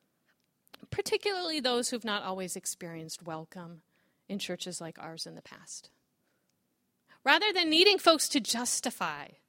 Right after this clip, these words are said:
and defend that need, as Jamar is trying to do, what if we were just a community that had the sensitivity to recognize that need and bless it?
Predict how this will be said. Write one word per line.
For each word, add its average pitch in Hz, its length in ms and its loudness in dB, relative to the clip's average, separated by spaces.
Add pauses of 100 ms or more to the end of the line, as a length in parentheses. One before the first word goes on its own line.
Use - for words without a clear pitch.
(340)
and 220 140 0
defend 339 540 6
that 214 280 6
need, 269 360 4
as 196 220 -2
Jamar 247 480 0
is 220 160 -2
trying 226 320 0
to 214 100 -6
do, 294 480 2 (640)
what 285 180 6
if - 100 4
we 403 100 12
were 339 140 8
just 285 240 4
a 262 60 6
community 233 580 4
that 202 120 0
had 247 220 4
the 214 80 4
sensitivity 247 800 2
to 180 80 -2
recognize 190 600 -8
that 190 180 -8
need 233 280 -4
and 208 160 -6
bless 285 320 -4
it? - 260 -12